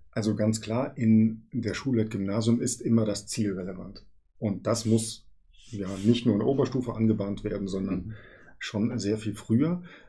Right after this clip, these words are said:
Speaker 1: Ähm, also es geht um Studierfähigkeit.
Speaker 2: Mhm.
Speaker 1: Ähm, wenn ich aber jetzt eine Klasse dreizehn habe,
Speaker 2: Mhm.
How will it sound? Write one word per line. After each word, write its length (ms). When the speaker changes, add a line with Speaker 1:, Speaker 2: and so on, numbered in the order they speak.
Speaker 1:
Ähm, 380
also 180
es 100
geht 220
um 240
Studierfähigkeit. 1160
Speaker 2:
Mhm. 340
Speaker 1:
Ähm, 420
wenn 360
ich 200
aber 160
jetzt 240
eine 120
Klasse 420
dreizehn 640
habe, 360
Speaker 2:
Mhm. 340